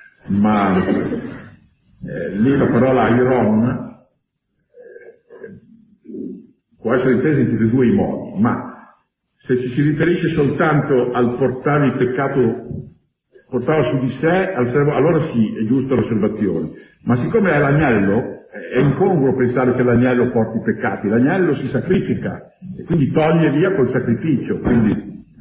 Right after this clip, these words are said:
credo che tutto sommato è uno dei casi in cui si può assolvere la traduzione della cei. Eh, tutto sommato è una delle prove per cui è meglio che ciascuno faccia il suo mestiere, in fondo, quindi non, non è.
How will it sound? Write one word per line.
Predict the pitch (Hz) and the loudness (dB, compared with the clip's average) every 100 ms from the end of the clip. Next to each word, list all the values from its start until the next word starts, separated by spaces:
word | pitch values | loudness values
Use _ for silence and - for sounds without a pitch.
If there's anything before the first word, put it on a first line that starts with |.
| - - - - - | -10 -10 -12 -14 -14
credo | - 117 113 - | -2 0 2 0
che | 110 | -2
tutto | 117 120 | -4 -4
sommato | - 104 113 - | -2 0 0 2
è | 107 | 0
uno | 107 | 2
dei | 101 95 | 0 -2
casi | 110 113 95 | -2 0 0
in | |
cui | 110 101 - | -2 -2 -2
si | |
può | 107 98 - | -2 -2 -2
assolvere | - 85 78 80 - - - - | -2 -2 -2 -4 -8 -12 -18 -6
la | 90 90 85 85 - | 0 0 -2 -6 -6
traduzione | 92 92 - 104 95 92 85 82 85 | -4 -4 -2 0 2 0 -2 -4 -6
della | 90 87 | -6 -6
cei. | - 92 78 - | -4 -4 -4 -8
Eh, | - - - - _ _ - _ _ _ _ _ - - - | -12 -20 -20 -20 _ _ -20 _ _ _ _ _ -20 -18 -12
tutto | - 85 | -10 -6
sommato | 90 87 85 90 | -4 -4 -4 -4
è | 73 82 | -2 -2
una | 85 | -2
delle | 85 - | -2 -4
prove | - - 90 | -2 -2 0
per | - 90 | 0 0
cui | 87 | 0
è | |
meglio | 87 92 95 | 0 0 0
che | 92 | -2
ciascuno | - - 92 | -6 -6 -4
faccia | - 165 - | -4 -4 -6
il | |
suo | - | -6
mestiere, | - - - 202 76 | -6 -6 -6 -6 -4
in | - | -6
fondo, | - 71 71 | -10 -12 -12
quindi | 82 76 73 | -12 -10 -10
non, | 78 73 76 | -10 -6 -2
non | 90 76 | -2 -4
è. | - | -10